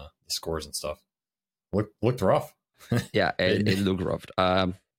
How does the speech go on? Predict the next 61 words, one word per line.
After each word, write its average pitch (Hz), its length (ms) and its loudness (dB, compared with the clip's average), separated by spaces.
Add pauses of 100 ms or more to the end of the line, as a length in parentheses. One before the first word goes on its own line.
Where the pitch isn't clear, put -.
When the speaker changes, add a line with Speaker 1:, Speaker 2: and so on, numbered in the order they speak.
(100)
Speaker 2:
I 98 40 -2
haven't 110 280 2
spoken 101 340 -2
to 90 80 -8
Seb 95 240 -2
yet, 98 200 2
so - 120 -4
I 90 60 2
haven't 90 240 2
got, 87 160 0
like, 87 180 0
the, 82 340 -2 (760)
like, - 100 -4 (380)
Speaker 1:
Y- - 60 -8
Speaker 2:
what 90 120 0
is - 100 -10
going 87 240 2
on 117 120 2
or 123 100 2
what 90 160 2
he 90 140 -4
felt. 123 240 2
Speaker 1:
Yeah. 76 320 -2 (500)
Speaker 2:
But 104 280 0
I 113 80 -6
think 185 220 -4
that 143 120 0 (100)
it 101 80 0
really 143 280 4
is 87 280 0
a - 80 -2
testament 113 380 2
of 90 60 0
a - 20 -10
few 85 80 0
things. 117 300 0
It's 85 80 0
like, 85 220 2
dude, 131 140 0
there's - 200 0
good 262 160 -2
teams 190 220 2
out 95 120 4
there, 76 180 4
eh? 135 120 4 (760)
These 101 160 2
teams 180 180 2
that 139 60 4
they 104 100 4
were 90 120 4
playing 123 220 4
Speaker 1:
Yeah. 165 60 6
Speaker 2:
against, 80 220 0
they 92 80 2
were 139 140 4
not, 92 280 2 (720)
they - 60 -2
were 110 80 2
not 90 220 2
plebs, 117 300 2
eh? 113 140 2